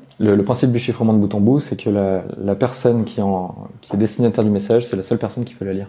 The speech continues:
en fait. Et, euh, et tous les intermédiaires, euh, prenons l'exemple d'un mail, par exemple, euh, quand on envoie un mail, on a, euh, le, la personne qui g-, enfin, le, l'entité qui gère les mails de l'expéditeur, qui a une copie de ce mail-là.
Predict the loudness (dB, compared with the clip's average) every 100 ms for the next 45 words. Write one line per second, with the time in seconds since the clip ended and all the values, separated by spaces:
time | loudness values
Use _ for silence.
0 | -14 -20 -20 -20 _ _ _ _ _ _
1 | _ -6 -2 0 -2 -2 -4 2 2 2
2 | 0 0 0 2 2 2 -2 -6 -16 -20
3 | _ -6 0 2 4 4 6 6 4 4
4 | 2 2 0 2 2 2 0 0 0 2
5 | 2 2 -2 -12 -20 -20 -10 -4 0 2
6 | 2 0 0 -2 -2 -4 -4 -6 -6 -6
7 | -6 -2 -2 0 2 2 0 -4 -6 -6
8 | -4 -4 -6 -12 -4 -4 -2 -4 2 2
9 | 2 -4 0 2 2 -2 -4 0 2 4
10 | 2 0 -6 -18 -18 -14 -2 -2 -2 0
11 | 2 2 2 2 -2 -12 -20 _ _ _
12 | -6 -6 -2 -2 0 -2 -4 -4 -2 -2